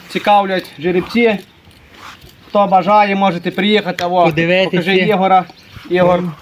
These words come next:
Speaker 2: жеребці
Speaker 1: бачив
Speaker 2: взагалі
Speaker 1: вживу.
Speaker 2: суперові, вживу не зовсім інакше виглядають, як на відео. Відео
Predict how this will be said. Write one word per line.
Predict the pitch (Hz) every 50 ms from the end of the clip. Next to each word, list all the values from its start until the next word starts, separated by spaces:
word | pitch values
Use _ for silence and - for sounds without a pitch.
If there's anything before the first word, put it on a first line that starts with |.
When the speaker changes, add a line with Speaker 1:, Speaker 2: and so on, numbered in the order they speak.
| - - 139
Speaker 2:
жеребці | 135 156 151 160
Speaker 1:
бачив | 170 196 196 196 190 185 180
Speaker 2:
взагалі | 175 202 190 190
Speaker 1:
вживу. | 185 202 214 202
Speaker 2:
суперові, | - - 208 208 208 208 208 196 202 196 175
вживу | 160 180 202 220 226 226
не | 214 214 208
зовсім | - 220 226 226 - - 214 208
інакше | 202 202 190 175 175 - 185
виглядають, | 175 180 165 175 185 185 196 202 202 196 190 190
як | 185 175 180
на | 180 180
відео. | 170 170 165 156 143 147 143 139 - - - - - - - - - -
Відео | 170 185 180 180 190